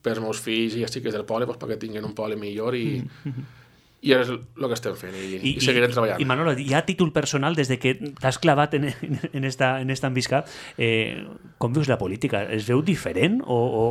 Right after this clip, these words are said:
Speaker 2: o, perquè és molt fàcil parlar des de fora, eh?
Speaker 1: Pues
Speaker 2: Però quan uno es clava i mira el dia a dia i lo que, lo que porta, diu, "Uh".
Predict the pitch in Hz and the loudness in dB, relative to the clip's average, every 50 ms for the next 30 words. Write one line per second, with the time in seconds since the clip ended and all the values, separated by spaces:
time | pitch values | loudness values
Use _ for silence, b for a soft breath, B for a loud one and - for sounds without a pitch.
0 | 123 123 117 123 - 120 - 120 113 - 139 135 123 131 160 202 196 165 156 - | 2 -2 -4 -6 -6 -4 -4 -2 0 0 2 4 6 6 6 6 6 4 2 2
1 | - 131 123 - 120 113 117 120 117 110 123 120 110 110 120 107 - - - 156 | 2 -4 0 2 2 2 2 0 -2 0 -2 -2 -2 -2 -4 -6 -2 2 2 4
2 | 151 117 104 - - 98 104 110 113 110 - 120 113 117 113 120 113 120 127 139 | 4 4 0 0 0 0 0 0 -2 -2 0 2 2 4 4 4 4 4 4 4
3 | 151 147 - - 156 151 151 151 131 113 110 110 110 113 110 113 117 120 120 131 | 4 0 0 2 4 4 6 6 4 2 0 -2 -4 -4 -4 -4 -4 -2 0 2
4 | 131 139 135 135 135 135 127 139 139 135 127 127 127 151 143 123 117 117 117 117 | 4 4 4 4 2 0 -2 0 2 4 4 4 4 2 2 2 2 0 0 -2
5 | 113 107 - 110 110 110 107 107 107 110 110 107 - 110 104 - 120 123 120 120 | -4 -4 -4 -4 -4 -4 -4 -4 -2 -2 -2 -2 -2 -2 2 4 4 4 4 4
6 | 139 156 165 147 127 117 113 117 - 170 | 4 4 4 4 2 0 0 -2 -2 -4